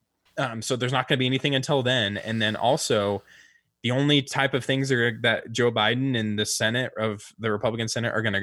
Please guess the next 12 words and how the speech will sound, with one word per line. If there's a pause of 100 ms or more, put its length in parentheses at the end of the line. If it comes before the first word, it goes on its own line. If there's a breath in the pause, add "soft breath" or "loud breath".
agree
on
is
gonna
be
me-,
measures
of
austerity.
And
it's,
um,